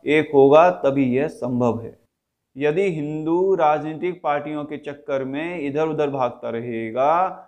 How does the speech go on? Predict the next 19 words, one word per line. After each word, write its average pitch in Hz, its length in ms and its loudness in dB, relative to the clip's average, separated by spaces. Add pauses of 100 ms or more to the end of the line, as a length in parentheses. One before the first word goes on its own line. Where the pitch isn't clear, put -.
(160)
तो 147 100 -8
उसका 139 400 -8
परिणाम 135 680 -4 (220)
यही 120 320 -4
होगा। 113 420 -10 (840)
हो 156 160 0
सकता 143 440 -2
है 156 340 0 (300)
कि 156 220 -2
यदि 175 500 -2 (380)
आप 156 300 2
नहीं 147 360 -6
समझे, 147 600 -6
नहीं 151 300 -4
संभले, 139 520 -2 (400)
तो - 100 -18
इससे 156 440 -10
भी 156 140 -2
बुरा 135 440 0